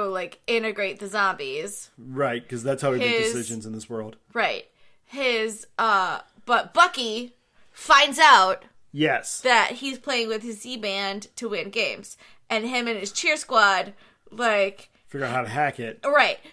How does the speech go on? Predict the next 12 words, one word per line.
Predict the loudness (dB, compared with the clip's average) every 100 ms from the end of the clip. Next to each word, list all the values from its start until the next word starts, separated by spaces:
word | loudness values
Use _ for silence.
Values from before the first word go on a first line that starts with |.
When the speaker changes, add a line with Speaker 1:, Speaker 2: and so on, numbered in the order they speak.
| _
Speaker 1:
They | 2 6 6 4 -4 -16 _ _
have | -6 -4
a | -4
plan. | -4 -6 -6 -14 -20 -8 -4
And | -2
they | -2 -4
steal | -8 -10 -6 0 4 6 6 4 0
the | -4 0
one | 2 2
zombie's | 0 0 -2 -10
computer | -10 -6 -6 -4 -4 -4 -8 _ _ -20 -16
Speaker 2:
Mm-hmm. | -10 -8 -8